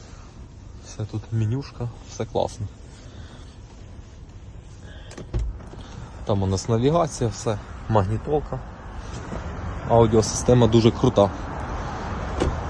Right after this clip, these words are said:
Задній ряд сидінь зараз, ага, закрито. Багажне відділення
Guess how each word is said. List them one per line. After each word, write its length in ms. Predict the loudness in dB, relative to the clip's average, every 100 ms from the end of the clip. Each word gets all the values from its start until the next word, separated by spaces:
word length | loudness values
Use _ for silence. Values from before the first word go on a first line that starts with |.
| -4 6
Задній 340 | 8 10 10
ряд 200 | 10 8
сидінь 320 | 4 4 4 4
зараз, 220 | 4 4 2
ага, 240 | 4 4
закрито. 440 | 2 4 2 2 0 -4 -6 -4 -4 0 0 0 0 -2 -2 -2 -2 -2 -2 -2 -2 0 6
Багажне 460 | 8 10 8 8
відділення 540 | 6 8 10 12 10